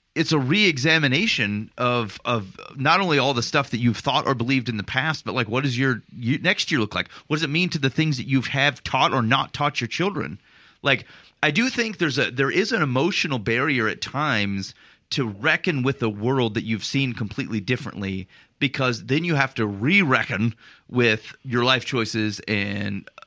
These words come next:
you know, it doesn't need to feel that heavy, but, like, I, I, I often think that there are people who have,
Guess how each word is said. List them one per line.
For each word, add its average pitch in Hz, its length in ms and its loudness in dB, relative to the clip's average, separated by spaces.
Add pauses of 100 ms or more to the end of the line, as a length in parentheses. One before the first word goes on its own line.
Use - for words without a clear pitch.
you 143 120 -2
know, 127 60 2
it 147 120 0
doesn't 214 220 0
need 180 180 0
to 139 40 0
feel 160 280 0
that 170 140 0
heavy, 165 320 2
but, 156 220 -2
like, 113 300 0 (260)
I, 156 160 2
I, 147 100 2 (140)
I 139 40 4
often 147 420 2
think 127 260 -2
that 113 140 -8
there 123 100 2
are 110 60 2
people 156 420 -6
who 123 300 -2
have, 98 600 -2